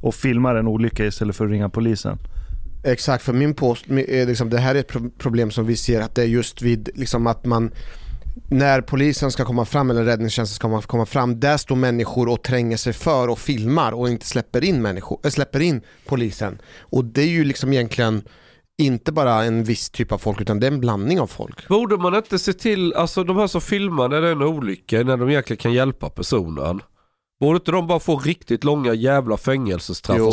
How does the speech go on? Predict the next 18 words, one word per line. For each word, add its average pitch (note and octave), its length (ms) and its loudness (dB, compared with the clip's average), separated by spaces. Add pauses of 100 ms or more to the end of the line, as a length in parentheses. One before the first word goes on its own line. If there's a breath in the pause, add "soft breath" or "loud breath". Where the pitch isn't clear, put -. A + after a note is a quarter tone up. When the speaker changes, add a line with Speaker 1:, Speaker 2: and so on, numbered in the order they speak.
(120)
Speaker 2:
det, C3+ 60 4
Speaker 3:
smädas A2 400 0
i A2 40 2
offentligheten? E2+ 800 -2
Speaker 2:
det B2 60 2
har C3 100 2
ju, B2 80 2
det C#3 140 2
är C3+ 60 2
Speaker 3:
Hängas C3+ 240 2
Speaker 2:
ju, E3 40 4
Speaker 3:
ut A#2 180 0
fullständigt. E2+ 840 -2
Speaker 2:
det C#3 100 2
är B2 60 4
ju B2+ 160 2
brottsligt C#3 520 -2
numera. G2 420 0